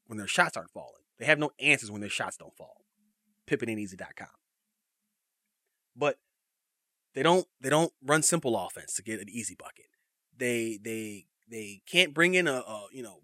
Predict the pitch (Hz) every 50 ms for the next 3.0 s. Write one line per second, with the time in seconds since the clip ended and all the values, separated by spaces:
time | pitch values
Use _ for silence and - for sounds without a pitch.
0 | 95 104 127 139 151 156 147 - 156 143 143 127 113 - _ _ _ _ - 127
1 | 135 147 156 151 - 143 131 135 139 131 131 131 - - - 226 254 208 127 -
2 | - - _ _ _ _ - 127 156 147 143 175 180 175 139 123 113 - - 180